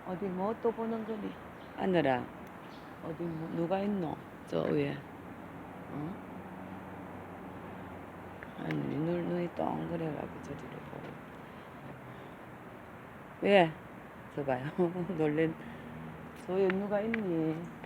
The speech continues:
하늘이하고 그래도 행복이하고 여기서 참 잘 지내고 있어요. 다행히. 아이들. 왜? 누가 보니?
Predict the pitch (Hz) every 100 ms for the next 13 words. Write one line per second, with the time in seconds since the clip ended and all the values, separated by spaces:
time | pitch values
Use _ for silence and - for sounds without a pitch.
0 | - - - - - - - 240 214 156
1 | 147 139 131 139 135 139 127 120 120 117
2 | 113 117 156 156 196 160 127 123 139 135
3 | - - 113 110 - - 160 147 139 135
4 | 143 147 165 - 107 - - - - -
5 | 82 64 - - - - - - - -
6 | - - - 60 58 - - - - -
7 | - - - - - - 180 160 123 -
8 | - - - - - - 196 196 180 220
9 | 226 233 240